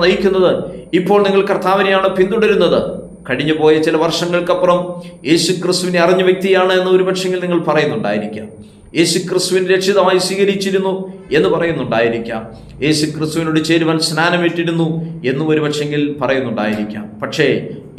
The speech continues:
ഇപ്പോൾ നിങ്ങളുടെ അവസ്ഥ എങ്ങനെയാണ്? ഇപ്പോൾ നിങ്ങൾ ക്രിസ്തുവിലാണോ? ഇപ്പോൾ നിങ്ങൾ രക്ഷിതാവിൻ്റെ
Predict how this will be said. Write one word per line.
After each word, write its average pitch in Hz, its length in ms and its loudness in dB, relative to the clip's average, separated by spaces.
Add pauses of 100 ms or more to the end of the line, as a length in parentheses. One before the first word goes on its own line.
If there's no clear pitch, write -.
ഇപ്പോൾ 147 340 2 (280)
നിങ്ങളുടെ 131 320 0
അവസ്ഥ - 260 -6 (160)
എങ്ങനെയാണ്? 113 420 -8 (880)
ഇപ്പോൾ 165 280 2
നിങ്ങൾ 185 160 2 (100)
ക്രിസ്തുവിലാണോ? 131 600 0 (720)
ഇപ്പോൾ 196 300 2
നിങ്ങൾ 202 200 4 (220)
രക്ഷിതാവിൻ്റെ 196 720 4